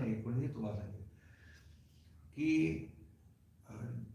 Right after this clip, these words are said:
जसं वादळ जसं येतं, वादळ कोण निर्माण करतं का सांगा? नाही. आपण बिपरजॉय वादळ पाहिलं.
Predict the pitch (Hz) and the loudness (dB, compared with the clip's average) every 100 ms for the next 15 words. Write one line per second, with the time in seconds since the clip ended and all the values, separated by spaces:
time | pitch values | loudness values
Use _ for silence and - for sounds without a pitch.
0 | - - - - - - 113 104 127 127 | -16 -20 -20 -20 -20 -16 -10 2 6 8
1 | 160 160 165 - 110 131 - 170 156 151 | 12 12 12 10 12 12 12 12 12 12
2 | 131 135 107 - 98 120 135 170 175 175 | 10 10 8 6 8 12 12 12 12 10
3 | 175 160 143 160 156 160 151 139 123 123 | 10 10 12 12 10 8 6 6 6 6
4 | 104 104 104 110 107 - - - - 110 | 4 4 4 6 4 2 -4 -10 -6 0
5 | 113 110 110 131 120 123 120 113 117 - | 4 4 6 6 10 12 12 10 6 4
6 | 127 127 | 4 4